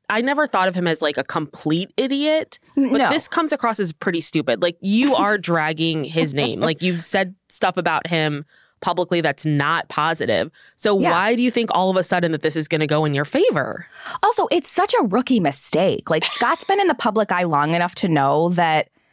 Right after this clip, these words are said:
Speaker 2: your D Ms, they will be, <laughs> like, they will
Speaker 1: Yeah.
Speaker 2: be shared, especially
Speaker 1: Yeah.
Speaker 2: if you're D Ming a rival.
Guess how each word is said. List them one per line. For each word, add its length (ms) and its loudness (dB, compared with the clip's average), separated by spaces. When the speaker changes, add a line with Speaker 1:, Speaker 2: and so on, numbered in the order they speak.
Speaker 2:
your 320 4
D 200 4
Ms, 680 0
they 240 2
will 320 2
be, 160 4
<laughs> 200 -2
like, 240 0
they 140 2
will 260 2
Speaker 1:
Yeah. 280 2
Speaker 2:
be 20 -4
shared, 260 2
especially 460 0
Speaker 1:
Yeah. 60 2
Speaker 2:
if 60 2
you're 100 0
D 200 2
Ming 300 2
a 100 2
rival. 520 0